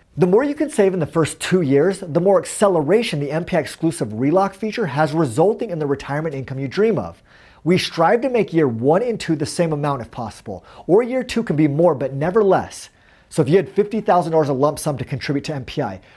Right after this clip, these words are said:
we would deposit twenty-five thousand in year one and then twenty-five thousand in year two, plus any monthly contributions you can allot. For example, if you commit to deposit an additional five hundred dollars a month,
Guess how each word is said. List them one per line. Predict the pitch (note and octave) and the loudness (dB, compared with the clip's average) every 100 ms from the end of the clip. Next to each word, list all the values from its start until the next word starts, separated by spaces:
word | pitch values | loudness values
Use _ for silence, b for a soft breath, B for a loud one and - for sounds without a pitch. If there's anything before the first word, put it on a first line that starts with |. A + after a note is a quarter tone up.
| b | b
we | D3+ | 0
would | F#3+ A3+ | 2 2
deposit | - E3+ D#3+ C#3+ | 0 0 0 -2
twenty-five | - D#3 E3+ G3 G3 G3 | -4 -2 0 2 0 2
thousand | D#3 D3 D#3+ | 2 0 0
in | E3+ | 0
year | D#3 G3 | 2 2
one | C3 A#2 D3 B B B | 2 -2 -6 B B B
and | D#3+ | 0
then | E3 | 0
twenty-five | - D#3+ D#3+ D#3+ E3 | 0 0 2 2 2
thousand | D#3+ C#3 B2+ C#3+ | 0 -2 -2 -4
in | C#3 | -2
year | C3+ | -4
two, | C#3 - A#3+ G2 - B - | -4 0 0 0 -6 B -2
plus | F3+ - | -2 0
any | G3 G#3 | 0 2
monthly | E3 F3+ F3+ | 2 2 0
contributions | F3 E3 D#3+ C3 C3+ B2 B2+ | -2 -4 -4 -4 -4 -4 -6
you | C3 | -4
can | C#3 | -2
allot. | D3+ F#3+ C3+ - - b b - | 2 2 0 -4 -20 b b 2
For | G#3 | 2
example, | F3+ D#3+ F#3 - G2+ | 4 2 0 -2 -6
if | C#3+ D3 | -4 0
you | A3+ | 0
commit | A#3 A#3 G#3+ | 2 0 0
to | E3 | 0
deposit | D#3+ - D3+ D3 D#3+ | -4 0 2 2 0
an | C#3+ | -2
additional | C3 D3 D#3 C3 | 0 0 -2 -6
five | - D#3 D3+ D3+ | -2 2 2 0
hundred | D#3+ D3 | 0 2
dollars | D3 C3+ | 2 2
a | B2 | -2
month, | A#2+ D3 E3 | -4 -4 -6